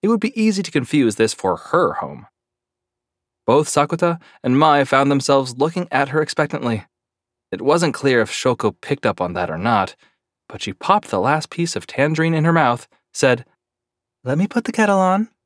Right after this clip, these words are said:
and started to get up. "I'll," Sakuta began. "I'll do it," Mai said firmly. She was on her feet before either of them could argue. "No, I should," he tried. "Sakuta,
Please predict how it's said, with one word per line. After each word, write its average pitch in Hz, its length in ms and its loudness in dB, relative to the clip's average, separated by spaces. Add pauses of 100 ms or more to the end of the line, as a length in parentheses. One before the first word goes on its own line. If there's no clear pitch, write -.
(420)
and 107 180 0
started 127 300 2
to 117 80 -6
get 107 160 -2
up. 101 220 -2 (1080)
"I'll," 180 440 2 (240)
Sakuta 107 420 0
began. 104 440 -4 (840)
"I'll 180 420 0
do 127 140 -2
it," - 240 -12 (480)
Mai 92 240 2
said 90 240 -4
firmly. 104 420 -2 (720)
She - 180 -2
was 139 220 0
on 190 200 4
her 139 140 -4
feet 151 240 -2
before - 320 -4
either 147 320 0
of 101 100 -2
them 98 140 -4
could - 120 -8
argue. 98 400 -2 (1120)
"No, 190 480 4
I 147 260 4
should," 135 340 0 (340)
he 107 180 -6
tried. 87 480 -2 (500)
"Sakuta, 156 520 -6